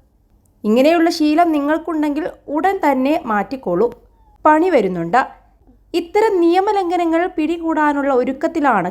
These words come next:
കേരള പോലീസ്. ഇത് സംബന്ധിച്ച് വീഡിയോയും കേരള പോലീസ് സമൂഹ മാധ്യമങ്ങളിൽ പങ്കുവച്ചിട്ടുണ്ട്.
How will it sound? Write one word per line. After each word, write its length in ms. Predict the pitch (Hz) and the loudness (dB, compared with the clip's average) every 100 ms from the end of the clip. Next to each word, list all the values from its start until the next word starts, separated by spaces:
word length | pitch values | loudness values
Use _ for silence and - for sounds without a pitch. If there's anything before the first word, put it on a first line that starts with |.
| - | -6
കേരള 280 | 185 190 220 | -4 0 0
പോലീസ്. 540 | 233 214 190 185 254 - - _ _ - 285 _ _ _ - | 0 -2 -2 0 -2 -2 -10 _ _ -20 -20 _ _ _ -6
ഇത് 160 | 208 | -4
സംബന്ധിച്ച് 540 | 247 285 285 302 294 330 | 0 0 2 -2 -2 -2
വീഡിയോയും 840 | 285 262 277 320 330 320 311 339 269 | 0 0 0 0 0 0 0 -4 -2
കേരള 260 | 262 285 | 0 0
പോലീസ് 380 | 302 302 294 285 | 0 -2 -4 -4
സമൂഹ 300 | 262 277 302 | -6 -6 -4
മാധ്യമങ്ങളിൽ 560 | 285 277 277 262 202 165 | -4 -2 -4 -4 -4 -4
പങ്കുവച്ചിട്ടുണ്ട്. 800 | 175 170 175 170 - 170 214 | -6 -4 -6 -6 -10 -2 -2